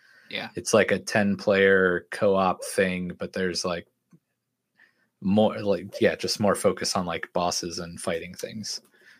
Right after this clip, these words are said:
Speaker 1: Yeah.
Speaker 2: Um, looked kinda cool, not gonna lie. Uh, and then they, uh, announced Godfall, which I'm not familiar with at all.
Speaker 1: Y-,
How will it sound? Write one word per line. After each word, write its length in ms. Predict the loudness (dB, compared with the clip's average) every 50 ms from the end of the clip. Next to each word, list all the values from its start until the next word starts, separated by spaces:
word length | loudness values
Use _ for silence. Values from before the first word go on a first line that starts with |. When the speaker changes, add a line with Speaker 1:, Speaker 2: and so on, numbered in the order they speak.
| _ -12
Speaker 1:
Yeah. 180 | -12 -12 -12 -12 _ -8
Speaker 2:
Um, 440 | -6 -6 -6 -8 -10 -14 -18 -20 _ _ _ _ _ _ _ _ _ _ _ 0
looked 240 | 0 0 0 0
kinda 160 | 2 2 2 2
cool, 320 | 2 4 2 2 2 -2 _ -20 -14 -6
not 140 | -6 -6 -4 -2
gonna 120 | -2 -2
lie. 220 | 0 -2 -4 -6 -8 _ _ _ _ -20 -20 -20 -20 -20 -20 _ -20 _ -2
Uh, 540 | 2 2 4 4 2 0 -2 -4 -6 -8 -10 -10 _ _ _ _ _ _ _ _ _ _ _ _ _ _ -4
and 100 | 0 2
then 180 | 2 4 4 4
they, 420 | 4 4 4 4 2 2 0 -2
uh, 500 | -4 -4 -4 -4 -4 -4 -2 -2 -2 -4 -4
announced 500 | -4 -4 -4 -6 -6 -8 -12 -16 -14 -8 -4
Godfall, 840 | 0 0 0 0 0 -2 0 2 2 4 4 2 2 0 -4 -6 _ _ _ -18
which 220 | -10 -8 -8 -6
I'm 180 | -6 -8 -8 -8
not 260 | -8 -8 -10 -10 -12
familiar 420 | -14 -12 -10 -8 -6 -4 -4 -2
with 240 | -4 -4 -6 -8 -12 -10 -8
at 120 | -6 -4
all. 200 | -2 -2 -2 -2
Speaker 1:
Y-, 80 | -4